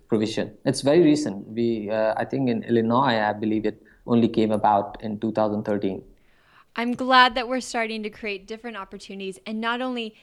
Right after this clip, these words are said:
Speaker 2: that, but encourage businesses to measure their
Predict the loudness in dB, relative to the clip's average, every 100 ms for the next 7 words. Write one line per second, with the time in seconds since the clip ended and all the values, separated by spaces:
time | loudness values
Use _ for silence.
0 | _ -2 -2 -2 -8 -10 -2 -2 -2 -2
1 | -2 -2 -6 -4 -4 -6 -6 -8 -10 -20
2 | -20 _ -6 -2 2 2 2 0 0 0
3 | 0 -2